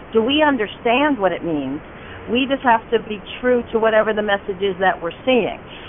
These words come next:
You know, so it's really, it's more important that our client gets it or whoever we're reading for gets it, and also not get too into the, um, "Well, I wanna understand and I wanna know what this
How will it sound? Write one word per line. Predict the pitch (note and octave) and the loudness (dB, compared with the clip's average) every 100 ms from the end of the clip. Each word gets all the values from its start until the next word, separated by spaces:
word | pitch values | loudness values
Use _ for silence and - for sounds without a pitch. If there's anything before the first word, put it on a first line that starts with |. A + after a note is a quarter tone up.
| - | -6
You | G#3 | 0
know, | G3 F3 F3+ | 4 4 2
so | A3 G3 F#3+ G3 | 4 4 4 0
it's | G3+ | -6
really, | A3 A#3+ A#3+ A#3 A3 G#3+ F#3 | 2 4 6 6 4 2 -8
it's | G#3 | -2
more | A3 C4 | 2 4
important | B3 - A#3+ - G3+ | 2 0 0 0 -2
that | |
our | F3 D#3+ - | -2 -2 0
client | A#3 A#3+ A#3 A#3 | 0 2 -2 -2
gets | A3 A3 | -4 -2
it | F#3+ | -4
or | F#3+ | 0
whoever | G#3 G#3 G#3 G3 | 2 2 0 0
we're | F#3+ | 0
reading | F3+ A3 C4 B3 G#3+ | 0 -2 0 -2 -2
for | G3+ F3 | 0 0
gets | F#3 E3+ E3 - | 2 0 0 0
it, | E3 - - - - - | 0 0 -14 -16 -8 2
and | F#3+ G3 G3 - | 4 4 -2 2
also | F#3+ G3+ A3 | 2 4 2
not | G#3 G3+ - G#3+ | 2 2 2 -2
get | - - | -2 2
too | G#3+ | 2
into | G3+ G3 G#3 | 2 0 -2
the, | F#3 F#3 F3+ F3 - | 2 2 2 0 0
um, | F3 E3 E3 D#3+ - - | 4 4 4 0 -8 -2
"Well, | F3 | 2
I | F3 G#3+ | 4 4
wanna | G#3+ G3 | 4 4
understand | E3+ F3+ - F3+ E3+ | 0 -2 -2 0 2
and | E3 | 4
I | F#3+ | 4
wanna | A3+ G3+ F#3+ | 4 2 2
know | F3 | 2
what | E3+ | 0
this | F3 | -4